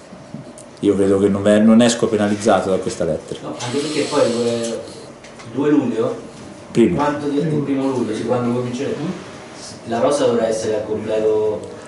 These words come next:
Speaker 2: il novanta per cento, aspetti una rosa
Speaker 1: Completo, completo, considerando che il, il mercato apre proprio il primo luglio,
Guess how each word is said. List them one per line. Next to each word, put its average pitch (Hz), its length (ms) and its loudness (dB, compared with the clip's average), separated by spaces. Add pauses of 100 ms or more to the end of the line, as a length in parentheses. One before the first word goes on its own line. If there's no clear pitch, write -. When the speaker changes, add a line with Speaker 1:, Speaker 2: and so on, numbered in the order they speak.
(140)
Speaker 2:
il 104 60 -12
novanta 107 260 -4
per 107 180 -2
cento, 123 340 -2
aspetti 120 360 -2
una 123 140 -4
rosa 127 380 2
Speaker 1:
Completo, 117 520 6
completo, 131 460 8
considerando 110 540 6
che 110 360 6
il, 104 400 4
il 110 80 4
mercato 110 440 6
apre 113 160 6
proprio 120 260 8
il 117 60 4
primo 127 240 4
luglio, 131 440 8